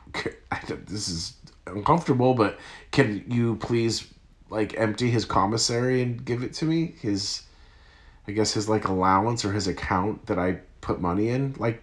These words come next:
five days ago?" And they just were like, "No, we don't do that." <laughs> So I was sitting there thinking, like,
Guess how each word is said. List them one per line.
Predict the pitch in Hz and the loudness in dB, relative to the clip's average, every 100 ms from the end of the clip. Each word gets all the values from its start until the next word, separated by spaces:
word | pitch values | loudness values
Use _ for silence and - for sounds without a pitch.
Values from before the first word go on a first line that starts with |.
| - | -16
five | - - - 95 123 | -20 -20 -6 0 0
days | 123 139 156 | 0 0 0
ago?" | 160 170 165 - - - - - | 2 0 -2 -12 -20 -20 -14 -2
And | 120 | 2
they | 131 | 4
just | 127 123 | 2 0
were | 135 | 0
like, | 113 107 | 0 0
"No, | 82 76 80 - - - - 107 | 0 0 -4 -12 -20 -20 -8 0
we | 107 | 2
don't | 92 | 2
do | 87 87 | 0 2
that." | 80 73 - - | 2 0 -6 -18
<laughs> | _ - - - 185 - - - | _ -10 -10 -8 -8 -8 -14 0
So | 214 | 6
I | 220 | 6
was | 214 | 6
sitting | - 226 226 | 2 -2 2
there | 220 | 2
thinking, | 214 214 208 196 | 2 0 0 0
like, | 185 170 | 0 -2